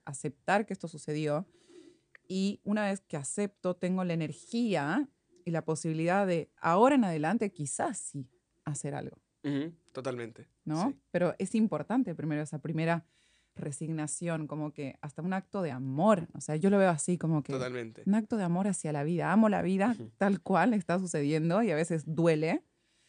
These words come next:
Speaker 1: pero
Speaker 2: Sí.
Speaker 1: el dolor también es parte de toda esta experiencia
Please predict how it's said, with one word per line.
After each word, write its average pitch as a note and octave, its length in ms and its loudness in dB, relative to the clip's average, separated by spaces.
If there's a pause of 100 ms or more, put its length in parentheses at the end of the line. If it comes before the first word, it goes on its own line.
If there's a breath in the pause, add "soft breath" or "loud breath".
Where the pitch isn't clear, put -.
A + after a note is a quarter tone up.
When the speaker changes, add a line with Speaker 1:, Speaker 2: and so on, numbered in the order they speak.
(240)
Speaker 1:
pero D#3+ 320 4
Speaker 2:
Sí. A#2+ 320 -10
Speaker 1:
el D3+ 180 0
dolor E3 280 4
también E3 360 -2
es D#3 140 -6
parte D#3 640 -2
de C#3 340 -8
toda D3+ 140 -8
esta D3+ 140 -10
experiencia D3 720 -6